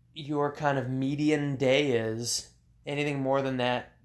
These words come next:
is stressful, and anything less than that's relaxing, no matter where that median is. Uh,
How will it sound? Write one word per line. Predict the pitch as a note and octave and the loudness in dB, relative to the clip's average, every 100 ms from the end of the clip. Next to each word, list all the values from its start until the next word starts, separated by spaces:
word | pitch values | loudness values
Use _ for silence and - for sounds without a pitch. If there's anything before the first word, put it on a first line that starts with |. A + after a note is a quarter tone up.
| - _ | -20 _
is | C3 - | -12 -2
stressful, | C#3 A#2 B2+ B2 | -2 -2 -4 -4
and | A#2+ | -2
anything | A#2 A2+ | -2 0
less | B2 A#2+ | 0 0
than | B2 | -4
that's | A2+ G#2+ A2+ | -8 -8 -4
relaxing, | A2+ C3 B2+ - E2+ - - _ _ _ _ | 4 4 4 -2 -14 -16 -20 _ _ _ _
no | C#3 C3 | -8 -6
matter | C3 C3 C3 B2 | 0 2 2 0
where | B2 A#2+ | -2 -2
that | A2+ A#2 | -4 -6
median | A#2 A2+ A2 A#2 | -6 -6 -8 -8
is. | B2 D3 - _ _ _ _ _ _ _ - - - _ _ _ - | -10 -12 -14 _ _ _ _ _ _ _ -10 -10 -20 _ _ _ -6
Uh, | C3 B2 - | 0 0 0